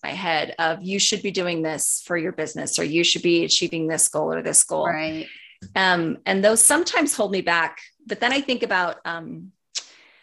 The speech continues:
Speaker 1: I don't know if you're familiar with B J Fogg,
Speaker 2: No.
Speaker 1: F O G G.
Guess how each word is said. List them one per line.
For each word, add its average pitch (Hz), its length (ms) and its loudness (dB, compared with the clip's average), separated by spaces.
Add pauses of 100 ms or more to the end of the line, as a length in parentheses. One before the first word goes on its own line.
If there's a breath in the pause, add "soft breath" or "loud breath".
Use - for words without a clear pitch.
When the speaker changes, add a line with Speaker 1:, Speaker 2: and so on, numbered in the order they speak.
(140)
Speaker 1:
I 202 80 -2
don't 214 80 4
know 214 80 6
if 214 80 2
you're 214 100 2
familiar 202 340 0
with 185 120 -6
B 196 140 -2 (400)
J 196 160 2
Fogg, 190 480 0 (420)
Speaker 2:
No. 202 80 -2
Speaker 1:
F 202 260 4
O - 100 4
G 190 220 -2
G. 202 440 -2